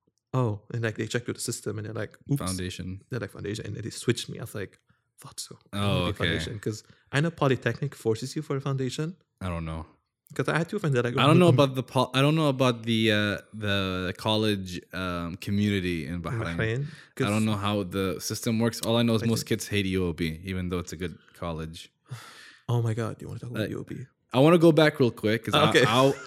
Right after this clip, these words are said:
Speaker 2: you know, we, I wanted to talk about
Speaker 1: <laughs>
Speaker 2: parenthood. And I
Speaker 1: Yes,
Speaker 2: want
Speaker 1: yes, sorry, sorry. Okay,
Speaker 2: You're
Speaker 1: we'll
Speaker 2: good,
Speaker 1: go
Speaker 2: you're
Speaker 1: from
Speaker 2: good.
Speaker 1: parents, kids.
Speaker 2: Yeah. Um, I, w-, I want to say earlier that when I studied in the U S,
Speaker 1: Mm, yes, yes,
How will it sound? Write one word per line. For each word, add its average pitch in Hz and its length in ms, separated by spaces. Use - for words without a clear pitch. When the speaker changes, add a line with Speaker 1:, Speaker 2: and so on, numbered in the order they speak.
Speaker 2:
you 123 260
know, 120 140
we, 123 140
I 127 160
wanted 156 320
to - 40
talk 147 240
about 139 160
Speaker 1:
<laughs> 160 100
Speaker 2:
parenthood. 127 520
And 127 100
I 143 40
Speaker 1:
Yes, 127 80
Speaker 2:
want 127 80
Speaker 1:
yes, 117 120
sorry, 104 200
sorry. - 220
Okay, 110 220
Speaker 2:
You're 127 120
Speaker 1:
we'll 120 80
Speaker 2:
good, 110 100
Speaker 1:
go 131 60
Speaker 2:
you're 107 100
Speaker 1:
from 113 140
Speaker 2:
good. 101 100
Speaker 1:
parents, 127 320
kids. - 500
Speaker 2:
Yeah. 101 340
Um, 107 440
I, 113 120
w-, 117 100
I - 0
want 127 240
to 110 60
say 113 280
earlier 92 580
that 98 460
when 110 140
I 117 80
studied 120 240
in 120 80
the 117 180
U 92 80
S, - 440
Speaker 1:
Mm, 117 180
yes, 110 300
yes, - 120